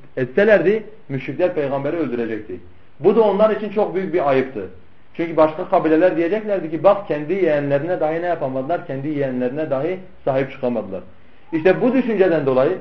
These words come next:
cahiliyede var olan bu düşünceden, bu kanundan, bu kuraldan dolayı üç sene boyunca Peygamber Aleyhisselatü vesselam'la bu zorluğa onlar da göğüs gerdiler. Tabi burada İslami hareket için güzel bir nokta var.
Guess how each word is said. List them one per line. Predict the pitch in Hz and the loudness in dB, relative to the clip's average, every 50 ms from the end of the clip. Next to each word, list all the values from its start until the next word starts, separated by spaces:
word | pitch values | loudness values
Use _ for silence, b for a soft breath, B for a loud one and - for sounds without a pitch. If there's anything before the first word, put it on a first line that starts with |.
| - - | 0 4
cahiliyede | 147 143 143 143 139 147 147 143 165 170 160 | 4 4 4 4 2 2 2 4 4 4 6
var | 170 175 165 | 6 6 6
olan | 151 139 127 123 135 | 6 4 2 2 2
bu | 160 156 | 0 0
düşünceden, | 151 151 147 131 120 120 117 117 113 113 - 131 | 0 -2 -2 -2 -2 0 0 0 -4 -4 -4 -4
bu | 165 359 - - - | -4 -4 -4 -6 -2
kanundan, | 151 143 139 135 127 123 120 120 120 143 | -2 0 0 0 0 0 0 -2 0 0
bu | 175 175 175 | 0 0 2
kuraldan | 151 135 127 123 117 117 117 | 0 0 0 0 0 -2 0
dolayı | 113 117 123 139 170 202 - B B B B B B B | 0 0 0 0 0 -2 -6 B B B B B B B
üç | - 254 262 262 - | 4 4 4 4 4
sene | - 196 190 208 208 196 | 2 4 6 6 6 6
boyunca | 202 208 196 208 190 - | 4 2 2 2 2 2
Peygamber | 180 165 156 156 160 170 180 | 2 0 0 0 2 2 2
Aleyhisselatü | 170 160 156 147 151 156 165 165 160 151 | 2 2 0 -2 -2 -2 -2 -2 -2 -2
vesselam'la | 147 139 143 147 160 170 165 147 139 | -6 -4 -4 -6 -4 -2 -4 -2 -2
bu | 160 | -2
zorluğa | 165 143 151 135 123 127 139 160 185 190 - | -2 0 0 0 0 2 2 2 2 0 -2
onlar | - 139 143 156 160 151 | -4 -4 -2 -2 -2 0
da | 151 | -2
göğüs | 135 120 123 123 123 120 - | -2 0 0 0 0 0 -2
gerdiler. | - 107 98 92 92 90 87 87 - b b b b b b b b b b b b | -6 -6 -6 -6 -8 -10 -12 -14 -16 b b b b b b b b b b b b
Tabi | 180 185 208 226 185 | 8 8 8 8 6
burada | 202 202 190 233 226 | 4 2 2 2 2
İslami | 220 - - 214 202 214 | 2 0 0 -2 0 0
hareket | 220 - 202 196 196 190 214 202 - | -2 -2 -2 -2 -2 0 -2 -2 -4
için | 202 196 220 214 | -4 -4 -4 -4
güzel | 190 190 175 208 208 190 | -4 0 2 2 2 4
bir | 190 220 226 208 - 170 165 | 0 0 -2 -2 -6 -2 -2
nokta | 165 160 - 170 156 135 | -2 2 4 4 4 4
var. | 110 | 4